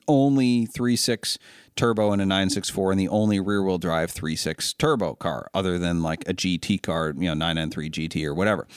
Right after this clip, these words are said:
Um, so it's, it's highly desirable. It, uh, it sold in twenty twenty-one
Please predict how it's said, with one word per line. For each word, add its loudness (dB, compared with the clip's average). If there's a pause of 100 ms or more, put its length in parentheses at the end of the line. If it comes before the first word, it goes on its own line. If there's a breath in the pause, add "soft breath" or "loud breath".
(580 loud breath)
Um, 2 (260)
so 2
it's, -2
it's -4
highly 2
desirable. 2 (1300 loud breath)
It, 2
uh, 6
it -2
sold 4
in 6
twenty 2 (360 loud breath)
twenty-one 2